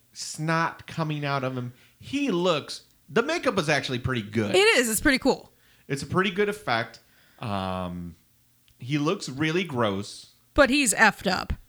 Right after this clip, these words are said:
Speaker 1: He, yeah, he's beat up from the feet up.
Speaker 2: <laughs>
Speaker 1: He's tore up from the floor up.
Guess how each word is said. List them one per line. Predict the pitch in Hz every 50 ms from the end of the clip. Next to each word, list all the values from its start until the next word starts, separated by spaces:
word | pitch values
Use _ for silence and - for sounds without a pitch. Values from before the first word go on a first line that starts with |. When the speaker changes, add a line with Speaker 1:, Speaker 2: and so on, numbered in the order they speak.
| _ _
Speaker 1:
He, | - 151 175 185 175 156
yeah, | 139 165 156 110 101 110
he's | 120 185 202 190 160
beat | 127 135 165 143 135
up | 160 -
from | - 117 101
the | 95
feet | - - - 135 117 107
up. | - - - - _ _ - -
Speaker 2:
<laughs> | - - - - - - - - - - - 571 659 640 - - - - - _ _
Speaker 1:
He's | - 208 202 - -
tore | - - 180 170 180 - - 170
up | 170 - 156
from | 170 165 185
the | 180
floor | - - 135 120 113 104 92
up. | 190 202 - -